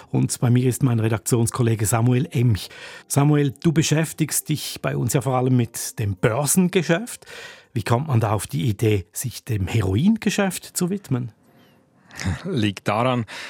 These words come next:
Speaker 2: dass ich länger neben einer Drogenabgabestelle gelebt habe und regelmäßig mit Süchtlingen in Kontakt kam. Und als mir einer erzählte, dass er da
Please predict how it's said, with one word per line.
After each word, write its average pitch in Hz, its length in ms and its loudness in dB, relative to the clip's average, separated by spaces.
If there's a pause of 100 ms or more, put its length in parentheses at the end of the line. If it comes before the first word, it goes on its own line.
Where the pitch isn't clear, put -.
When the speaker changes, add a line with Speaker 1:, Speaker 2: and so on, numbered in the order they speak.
(140)
Speaker 2:
dass 113 200 0
ich 101 100 -4
länger 117 380 2
neben 98 400 0
einer 92 480 -2
Drogenabgabestelle 113 1400 2 (100)
gelebt 113 480 2
habe 147 220 2
und 120 180 2
regelmäßig 107 500 2
mit 101 180 0
Süchtlingen 104 420 0
in 95 240 0
Kontakt 113 640 0
kam. 160 240 0 (540)
Und 143 140 4
als 147 180 4
mir 156 160 4 (100)
einer 139 340 2
erzählte, 151 760 0
dass 143 340 0
er 127 140 0
da 107 320 0